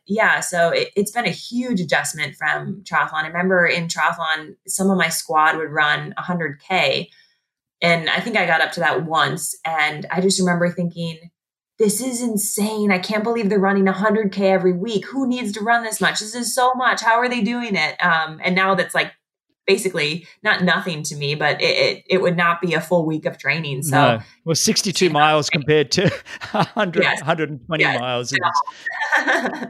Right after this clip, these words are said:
Speaker 2: Yeah, I mean, you've got beautiful, I mean, I'm, we had, uh, one of our chiropractors, Ted Forkham, I don't know if you know Ted, in Portland there, and, uh, we went to visit him one year. I think we came back from Australia
Speaker 1: Yeah.
Speaker 2: for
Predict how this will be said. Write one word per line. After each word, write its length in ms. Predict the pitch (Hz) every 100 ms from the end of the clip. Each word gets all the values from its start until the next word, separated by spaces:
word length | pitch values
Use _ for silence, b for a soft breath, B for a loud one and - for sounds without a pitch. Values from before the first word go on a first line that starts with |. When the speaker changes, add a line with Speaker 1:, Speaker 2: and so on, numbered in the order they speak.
| -
Speaker 2:
Yeah, 280 | 156 147 160
I 60 |
mean, 120 | 170 214
you've 120 | 233
got 200 | 285 135
beautiful, 420 | 139 160 139 131
I 80 | 135
mean, 160 | 143 143
I'm, 220 | 147 165
we 160 | 156 170
had, 400 | 170 135 117 113
uh, 240 | 110 110 -
one 180 | 131
of 60 | 131
our 120 | 117
chiropractors, 600 | - 123 120 131 117 104
Ted 200 | - 139
Forkham, 400 | - 123 123 120
I 60 | 110
don't 120 | 135
know 80 | 131
if 100 | 117
you 60 | 113
know 160 | 113
Ted, 380 | 117 123 113 113 B B B
in 200 | - 123
Portland 440 | 120 127 120 113 107
there, 220 | 110 107
and, 280 | 127 117 113
uh, 320 | 120 113 113 -
we 160 | 131
went 160 | 135 123
to 40 | 123
visit 220 | 131 127
him 100 | 120
one 160 | 113 110
year. 260 | 110 110 -
I 100 | 110
think 200 | 160 165
we 80 | 139
came 220 | 160 170
back 240 | 139 127
from 120 | - 127
Australia 380 | - 123 123
Speaker 1:
Yeah. 40 | 120
Speaker 2:
for 300 | - 123